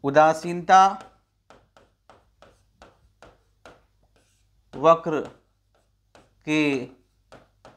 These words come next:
द्वारा उपभोक्ता संतुलन की व्याख्या करें।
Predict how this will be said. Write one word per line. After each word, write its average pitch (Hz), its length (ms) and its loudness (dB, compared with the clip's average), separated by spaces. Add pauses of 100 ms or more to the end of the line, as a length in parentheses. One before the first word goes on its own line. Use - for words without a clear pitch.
(1200)
द्वारा 143 400 2 (2000)
उपभोक्ता 147 580 0 (2750)
संतुलन 151 680 -4
की 135 220 -8
व्याख्या 131 420 -4
करें। 113 300 -16